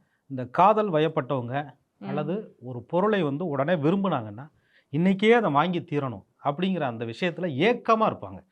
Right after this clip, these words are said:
Speaker 2: ம்ஹும்.
Speaker 1: தான் ஒரு வித்தையை கத்துக்கணும் அப்படின்னு சொன்னா, சீக்கிரமா நடந்து முடிச்சிடணும் அப்படிங்கிற ஒரு பேரார்வம் இவங்களுக்கு இருக்கும். அதுல கொஞ்சம் பொறுமையா இருந்தாங்கன்னா, இருக்கிறதுலே எது பெஸ்ட்டோ, இருக்கிறதுலே எது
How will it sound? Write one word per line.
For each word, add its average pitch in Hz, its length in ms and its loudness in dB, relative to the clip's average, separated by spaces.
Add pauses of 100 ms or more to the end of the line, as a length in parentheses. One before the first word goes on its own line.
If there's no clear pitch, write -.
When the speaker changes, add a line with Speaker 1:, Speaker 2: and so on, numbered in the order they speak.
Speaker 2:
ம்ஹும். 196 360 -14
Speaker 1:
தான் 180 160 6
ஒரு 175 140 4
வித்தையை 190 340 4
கத்துக்கணும் 170 460 0
அப்படின்னு 139 200 -2
சொன்னா, 147 400 -4 (440)
சீக்கிரமா 254 560 4
நடந்து 180 280 4
முடிச்சிடணும் 135 560 -4
அப்படிங்கிற 156 600 -4
ஒரு 135 240 -6
பேரார்வம் 196 580 6
இவங்களுக்கு 120 420 -4
இருக்கும். 113 380 -8 (340)
அதுல 202 320 -2
கொஞ்சம் 147 360 -4
பொறுமையா 180 540 0 (100)
இருந்தாங்கன்னா, 123 800 -2 (420)
இருக்கிறதுலே 190 680 -2
எது 139 260 0
பெஸ்ட்டோ, 120 460 -8 (600)
இருக்கிறதுலே 202 600 2
எது 156 240 2